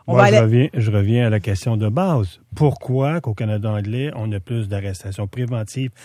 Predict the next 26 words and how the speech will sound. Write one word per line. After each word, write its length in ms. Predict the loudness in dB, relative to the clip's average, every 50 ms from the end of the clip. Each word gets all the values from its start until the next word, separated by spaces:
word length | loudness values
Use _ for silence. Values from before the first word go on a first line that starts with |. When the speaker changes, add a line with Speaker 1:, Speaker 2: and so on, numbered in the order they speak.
| -20 -10 -2
Speaker 2:
avant 480 | 2 2 2 4 4 4 4 4 2
qu'un 200 | 2 0 0 0
crime 280 | -2 -2 0 0 2 2
soit 220 | 0 0 -2 -2
commis? 420 | -2 0 0 0 2 0 0 -2 -4 -6 -12 -18 -4 2
Et 100 | 4 4 4
pourquoi 400 | 4 2 -2 2 2 2 4 4
qu'au 140 | 4 2 2
Québec, 420 | 2 0 0 2 2 2 0 -2 -4 -12 -14 -6 0
on 240 | 2 4 4 4 4
a 180 | 4 2 2 2
deux 280 | 2 4 4 4 4
fois 240 | 2 4 4 4 4
plus 480 | 4 0 2 2 4 4 2 0 -2 -4
de, 220 | -2 0 0 0 -2 -6 -12 -4
d'agressions 480 | 0 0 2 2 2 2 2 2 2 2
sexuelles 480 | 2 0 -2 -2 2 2 4 4 2 0
sur 180 | 0 -2 0
les 200 | 0 2 2 4 4
enfants? 400 | 2 2 2 2 2 2 2 0 -2 _ -20 -20 -20 -6
C'est 160 | 0 2 2 4
ça 220 | 4 4 4 6
le 100 | 6 6
raisonnement 540 | 6 6 6 6 6 6 6 6 6 4 4
de 60 | 4
base. 440 | 2 2 2 0 0 -2 -4 -8